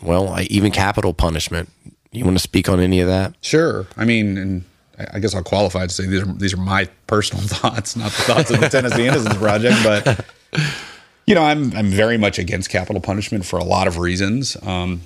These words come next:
Speaker 2: first of all, it doesn't work. <laughs> You know, it doesn't reduce the crime rate. It costs a lot of money. It's bad business for the state of Tennessee. Yeah, but at the end of the day, it's just wrong. And, you know, that's my opinion. And, you know, I,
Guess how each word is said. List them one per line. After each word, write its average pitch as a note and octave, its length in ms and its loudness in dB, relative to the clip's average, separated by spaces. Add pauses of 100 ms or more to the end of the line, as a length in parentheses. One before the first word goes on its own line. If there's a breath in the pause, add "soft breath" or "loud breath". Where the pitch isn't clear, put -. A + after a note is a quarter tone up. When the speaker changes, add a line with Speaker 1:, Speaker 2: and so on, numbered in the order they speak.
Speaker 2:
first - 260 0
of F#2 60 -2
all, G2 60 2
it F#2 60 -2
doesn't F#2+ 260 -2
work. G2 540 0
<laughs> - 40 -20 (160)
You G2 100 0 (140)
know, A2+ 120 4
it G#2+ 100 2
doesn't A#2 240 2
reduce G2+ 300 -2
the F#2+ 100 -4
crime G2 320 -2
rate. A2 180 2
It G2 120 -6
costs F#2+ 300 -4
a A2 40 -2
lot G2+ 220 2
of F#2+ 40 -2
money. F#2+ 380 0
It's F2+ 140 -4
bad G2 420 -2
business G#2 380 0
for G2 160 0
the F2+ 80 -2
state G2 240 0
of F#2 80 -10
Tennessee. F#2+ 580 0 (600 soft breath)
Yeah, - 200 -12
but F#2 220 0
at F2 100 -2
the F2 120 -2
end F2+ 80 -2
of E2 80 -4
the E2+ 40 -4
day, E2+ 220 -2
it's - 180 -8
just F#2 200 -6
wrong. F#2 420 -4 (100)
And, F2+ 220 -8
you F#2+ 100 -6
know, C#2 140 -8
that's E2+ 180 -8
my F2+ 160 -4
opinion. F2+ 460 -8
And, F#2+ 240 -10
you F2+ 100 -8
know, F2 220 -6 (1300)
I, - 60 -20